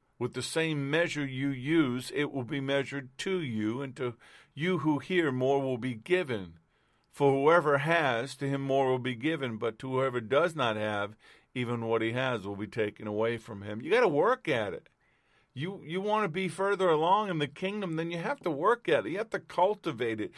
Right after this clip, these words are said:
You have to water it. You have to spend time with him. You have to spend time with the word. I was just quoting Mark four, verses twenty-four and twenty-five.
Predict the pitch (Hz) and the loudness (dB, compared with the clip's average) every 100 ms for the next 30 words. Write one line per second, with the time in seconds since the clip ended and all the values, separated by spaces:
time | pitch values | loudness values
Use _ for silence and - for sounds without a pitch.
0 | - - 185 220 190 147 131 170 185 160 | -20 -4 0 0 0 2 6 6 6 4
1 | 110 98 180 - 190 - 180 165 170 170 | 0 0 -6 -4 -6 -4 -4 -2 -2 -2
2 | 156 139 160 160 135 156 165 160 - 156 | -2 -2 0 0 0 -4 -6 -8 -4 -4
3 | 147 156 151 147 131 127 143 139 110 143 | -4 -6 -4 -6 -8 0 4 4 4 2
4 | 170 131 135 - - - - - 175 156 | -2 -4 -12 -12 -20 -20 -12 0 2 2
5 | 139 135 151 156 - 170 170 127 101 120 | 0 2 2 0 -4 0 4 4 4 0
6 | - 120 - 156 147 139 147 139 117 - | -6 -12 -10 -6 -4 -4 -4 -4 -4 -6
7 | 139 123 110 143 147 110 95 90 | -6 -6 -6 -4 -2 -2 -4 -10